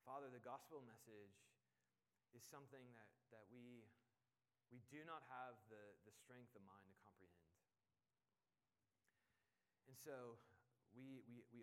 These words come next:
open this space for the Spirit of God to come and do the work of Jesus, which is to find all of us where we are this morning. Maybe we need to be found in a place of anxiety.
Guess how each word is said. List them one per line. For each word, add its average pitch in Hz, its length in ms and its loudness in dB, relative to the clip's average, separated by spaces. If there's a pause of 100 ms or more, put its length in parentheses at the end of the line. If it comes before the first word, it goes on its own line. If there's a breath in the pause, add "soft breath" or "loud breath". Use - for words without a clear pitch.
open 135 240 0
this 127 80 -4
space 107 400 -4
for - 80 -12
the 98 80 -10
Spirit 131 320 0
of - 80 -6
God 98 240 -2
to 98 160 -12
come 120 160 -6
and 110 80 -8
do 110 80 -6
the 104 80 -4
work 104 160 -4
of 101 160 -12
Jesus, 92 400 -12
which 101 160 -14
is - 80 -14
to 113 160 -10
find 131 560 -2
all 127 240 6
of 131 80 4
us 113 240 -2
where 110 80 2
we 120 160 0
are 92 240 0
this 87 160 -12
morning. 87 140 -14 (2500 soft breath)
Maybe 135 160 0
we 127 80 2
need 131 160 -4
to 123 80 0
be 117 160 -6
found 139 240 0
in 127 80 -4
a - 60 -12
place 131 180 0
of 127 80 0
anxiety. 101 560 -4